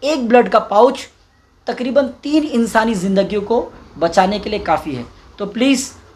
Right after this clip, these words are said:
donate the blood and save life।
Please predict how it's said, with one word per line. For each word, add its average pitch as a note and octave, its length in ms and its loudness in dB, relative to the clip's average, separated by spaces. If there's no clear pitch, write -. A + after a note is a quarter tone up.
donate G3+ 420 2
the F#3 120 -4
blood G3+ 340 4
and F3 200 -4
save F3 420 -2
life। - 300 -12